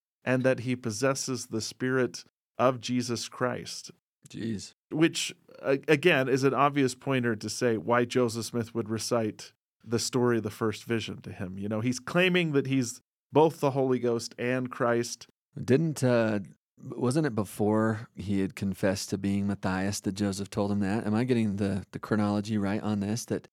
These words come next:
Speaker 2: he had told him first, and then later on in the account, he, uh, he said
Speaker 1: The guy's countering him, saying, "Y-, no, I'm the, I possess the soul of Christ."
Speaker 2: Yeah, what?
Speaker 1: Uh, I, I don't remember. Yeah,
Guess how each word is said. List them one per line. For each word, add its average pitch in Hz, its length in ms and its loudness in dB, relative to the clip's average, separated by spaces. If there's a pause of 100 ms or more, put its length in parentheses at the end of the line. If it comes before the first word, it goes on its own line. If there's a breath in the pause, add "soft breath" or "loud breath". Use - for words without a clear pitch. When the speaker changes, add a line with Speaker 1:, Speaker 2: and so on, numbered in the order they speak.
Speaker 2:
he 117 220 2
had 107 100 0
told 120 220 4
him 110 100 0
first, 117 500 0
and 101 140 0
then 104 260 2
later 104 360 2
on 104 160 2
in 110 60 0
the 113 120 2
account, 113 480 0
he, 107 240 4
uh, 101 240 2
he 101 160 0
said 107 460 2 (160)
Speaker 1:
The 131 100 -2
guy's 135 280 2
countering 143 600 0
him, 139 440 -2
saying, 110 560 -4 (140)
"Y-, 117 200 -4
no, 127 260 2
I'm 127 260 0
the, 123 220 -4
I 113 140 0
possess 113 380 -4
the 113 120 -12
soul 113 280 -4
of 107 100 -10
Christ." 110 360 -8
Speaker 2:
Yeah, 110 240 2
what? 107 220 0 (100)
Speaker 1:
Uh, 131 180 2
I, 143 260 4
I 139 140 4
don't 127 240 0
remember. 104 580 -4
Yeah, 107 340 -2